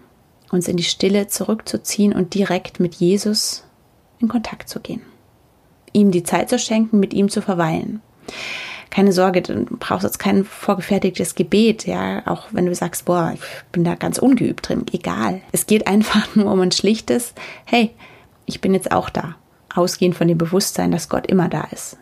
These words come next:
nur dass wir eben eher selten da sind. Also ihm zu signalisieren, „Ich bin jetzt da.“ Du kannst natürlich auch ganz konkret ins Gespräch gehen und ihn bitten, „Hey, zeig mir, was deine Weihnachtsbotschaft mit mir persönlich heute, hier und jetzt zu tun hat.“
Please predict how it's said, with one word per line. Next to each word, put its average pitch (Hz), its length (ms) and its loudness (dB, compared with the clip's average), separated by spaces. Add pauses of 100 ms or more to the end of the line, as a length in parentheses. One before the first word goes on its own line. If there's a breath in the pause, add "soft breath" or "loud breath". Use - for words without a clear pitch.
nur 175 160 2
dass - 240 -8
wir 185 240 4
eben - 240 2
eher - 240 0
selten - 380 0
da 180 200 -2
sind. - 320 -14 (460)
Also 175 180 -2
ihm 170 160 4
zu 165 120 -4
signalisieren, 165 560 0
„Ich - 120 -8
bin - 120 0
jetzt - 200 -4
da.“ 170 280 -2 (920 loud breath)
Du - 80 -12
kannst 190 200 2
natürlich 175 340 2
auch - 100 -2
ganz 180 200 0
konkret 208 400 0
ins 180 160 -2
Gespräch 190 500 0
gehen 165 240 -6
und - 100 -8
ihn 165 180 -4
bitten, 175 380 -4
„Hey, 175 280 -2 (480 loud breath)
zeig 202 280 0
mir, 175 220 4
was 165 120 -4
deine 175 240 2
Weihnachtsbotschaft 180 680 0
mit 170 140 -2
mir 175 80 4
persönlich 175 520 2
heute, 185 280 2
hier 170 160 0
und 165 120 -2
jetzt - 280 -6
zu - 80 -8
tun 214 320 0
hat.“ 147 220 -12